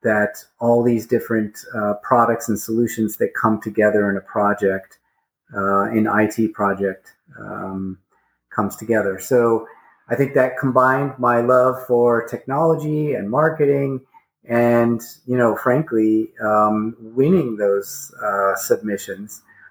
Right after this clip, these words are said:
those R F P submissions, kind of built my, um, competition, um, aspect of my, of my career, right? And, um,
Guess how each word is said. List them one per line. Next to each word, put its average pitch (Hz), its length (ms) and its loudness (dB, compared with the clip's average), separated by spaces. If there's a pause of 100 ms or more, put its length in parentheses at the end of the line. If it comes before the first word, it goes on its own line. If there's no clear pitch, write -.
(120)
those 104 160 -2
R 107 300 4
F - 120 -14
P 107 160 -2
submissions, 101 840 -4 (440)
kind 120 160 4
of 110 140 -2
built 123 260 2
my, 110 680 0
um, 101 480 -2 (180)
competition, 117 1000 -2 (520)
um, 98 720 0 (340)
aspect 104 640 0
of 104 240 2
my, 98 520 2 (840)
of - 80 -12
my 98 180 -6
career, 101 640 0
right? 98 300 0 (140)
And, 104 500 2 (160)
um, 98 400 -4